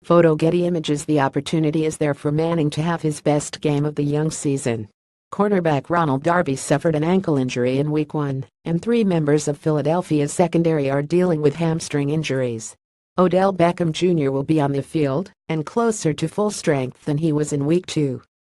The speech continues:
He can turn a short pass into a big play at any moment.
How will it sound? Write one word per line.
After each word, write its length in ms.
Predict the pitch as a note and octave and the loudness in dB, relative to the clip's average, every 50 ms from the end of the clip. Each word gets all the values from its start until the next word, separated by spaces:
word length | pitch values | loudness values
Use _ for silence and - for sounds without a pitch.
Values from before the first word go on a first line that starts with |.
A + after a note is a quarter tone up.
| _ _ _ | _ _ _
He 120 | _ - | _ -4
can 200 | B3 A#3 G3+ F#3+ | 0 2 2 2
turn 260 | F3+ - F#3 E3+ D3+ D3 | 2 2 0 0 2 0
a 60 | D3 | 0
short 340 | - - - G3 G3+ G3+ - | -2 0 0 2 2 2 0
pass 460 | - G3+ G3+ F#3+ F3 E3+ - - - | 0 0 0 2 0 0 -2 -4 -6
into 320 | - F3+ D#3+ C#3 - D#3 | -4 -4 -4 -2 -2 -2
a 60 | D3+ | -2
big 260 | D3 - E3+ F#3+ F3+ - | -2 -2 -4 -4 -4 -6
play 260 | - F3+ E3 D#3+ D3+ | 0 4 4 4 6
at 100 | C#3 D3+ | 4 4
any 200 | D3 D3 D#3 D3 | 2 2 2 2
moment. 580 | C#3+ C3+ C3+ C3 C3 A2+ G#2+ A2+ B2 - - | 0 0 0 0 0 -2 -2 -6 -8 -12 -20